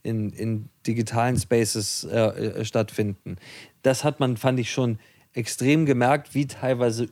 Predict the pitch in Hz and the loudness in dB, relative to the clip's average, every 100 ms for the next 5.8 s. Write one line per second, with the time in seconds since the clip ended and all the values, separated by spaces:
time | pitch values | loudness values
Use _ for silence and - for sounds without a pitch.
0 | - 151 160 - 139 131 151 175 - 120 | -4 0 0 2 0 2 2 0 -2 2
1 | 113 107 - _ _ - 110 117 151 - | 4 2 -4 _ _ -4 2 4 4 0
2 | 147 131 127 139 - - 135 123 131 170 | -2 2 2 2 -4 -2 0 4 2 2
3 | 196 - - _ _ _ _ _ _ _ | -2 -4 -12 _ _ _ _ _ _ _
4 | 113 113 135 139 135 131 131 143 - 131 | -4 2 2 2 0 4 4 2 -2 -2
5 | 139 - 135 127 139 170 - | -2 -2 -4 0 0 0 -4